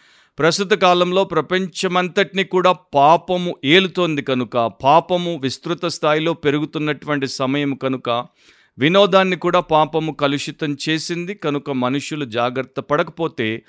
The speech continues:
వారు అనుభవిస్తున్నటువంటి వినోదమే వారిని రేపు వినాశనానికి తీసుకుపోతుంది. దేవుడి వాక్యంలో ఎన్నో రకాలైనటువంటి హెచ్చరికలు దీనికి సంబంధించి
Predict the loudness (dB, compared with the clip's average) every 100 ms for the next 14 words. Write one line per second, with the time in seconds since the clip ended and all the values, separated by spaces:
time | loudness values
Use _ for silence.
0 | _ _ _ 0 4 6 6 2 -2 -8
1 | _ _ 0 2 2 2 0 -2 -2 -2
2 | 0 0 0 -2 0 2 2 0 -2 -4
3 | -6 -2 2 4 4 0 0 0 0 -2
4 | -6 -4 -2 0 -2 -4 -4 -2 -2 -6
5 | -12 -12 -6 -6 -6 -10 -10 -10 -12 -16
6 | -18 _ _ _ _ _ _ 0 2 2
7 | 2 2 2 -2 0 0 -2 -2 -2 0
8 | 2 2 0 0 0 -2 -4 -4 -4 -2
9 | -2 -2 -2 -4 -6 -2 0 0 -2 -4
10 | -2 -2 -2 -4 -4 -2 -2 -2 -4 -6
11 | -8 -8